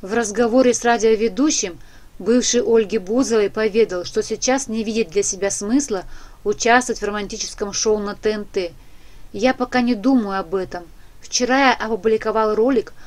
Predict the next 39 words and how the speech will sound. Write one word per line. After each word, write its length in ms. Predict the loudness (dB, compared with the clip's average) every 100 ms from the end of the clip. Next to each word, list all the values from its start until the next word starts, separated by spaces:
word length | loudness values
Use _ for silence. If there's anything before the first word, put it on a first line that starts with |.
| -16
в 80 | -10
котором 440 | -4 0 4 2 2
пошутил 480 | -2 -4 -2 0
на 80 | 0
тему 280 | 0 -2 -2
холостяка, 720 | -2 -2 -2 -4 -4 -4 -4 -6 -18 -20 -20 -12
и 100 | -8
мне 300 | -4 2 2
все 160 | 2 -2
начали 380 | -2 -2 -2 -4
писать: 500 | -4 -6 -4 -4 -4
«Давай 300 | -4 0 0
на 120 | 0
шоу, 400 | -2 2 2 2
мы 160 | -2 -10
тебя 220 | -6 -4
ждём». 500 | -6 -2 2 2 0 -14 -18 -20 -16 -2
Но, 100 | 2
если 220 | 2 0
честно, 420 | -2 -2 -2 -2
мне 180 | -6 -6
кажется, 460 | 0 0 0 -4 -10
что 180 | -2
я 100 | -2
там 200 | 0 -2
не 120 | -4 -6
встречу 360 | -2 -2 -2
свою 320 | -6 -6 -4
любовь». 400 | -2 -4 -4 -12 -12 -20 -20 -20 -20 -12
Напомним, 580 | -2 -2 2 0 0 -4 -14 -20 -16
что 180 | -4 -4
в 80 |
конце 360 | 0 -2 0 0
января 500 | 0 0 0 0 0
две 200 | 0 0
тысячи 240 | -2 -6
двадцать 340 | -2 -2 -2 -2
первого 340 | -2 0 -2
года 440 | 0 4 4 2